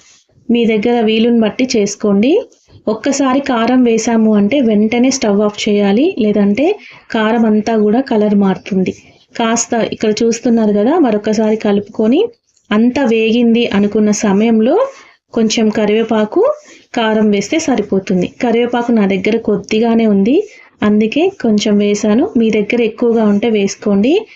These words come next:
కరివేపాకు కూడా హెల్త్కి చాలా మంచిది. చిన్నప్పుడైతే మా తాతగారు డబ్బా కొట్టు ఉండేదండి, కూరగాయలు అమ్మేవారు. మాకైతే పచ్చి కూరగాయలే ఇచ్చేవారు తినమని, హెల్త్కి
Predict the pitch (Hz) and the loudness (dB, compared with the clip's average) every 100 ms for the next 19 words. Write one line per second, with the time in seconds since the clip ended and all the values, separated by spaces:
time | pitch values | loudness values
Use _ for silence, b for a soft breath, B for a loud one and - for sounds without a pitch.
0 | B B - 226 240 262 247 214 208 208 | B B -4 0 0 0 -2 -2 -2 0
1 | 247 220 202 220 240 240 202 196 202 196 | 0 0 -2 -2 -4 -2 0 2 2 2
2 | 185 - - - b b b - 262 254 | 0 -4 -6 -8 b b b -6 0 2
3 | 285 285 247 220 247 226 202 208 208 220 | 2 0 0 0 0 0 0 0 0 0
4 | 220 208 294 466 B B B B 208 190 | 0 2 0 -2 B B B B 0 0
5 | 254 254 233 226 214 208 202 190 190 302 | 0 -2 -2 0 0 2 2 2 2 2
6 | 427 - - 240 233 233 240 220 202 208 | 0 -4 -6 0 2 2 2 2 2 2
7 | 202 190 - B B B 214 214 220 254 | 2 0 -4 B B B -2 0 0 -2
8 | 269 214 - 254 254 233 226 214 233 220 | -2 -4 -4 -2 0 0 2 0 0 -2
9 | - 214 208 196 196 208 208 208 185 202 | -2 0 0 0 0 0 2 2 0 0
10 | 202 214 | -2 -2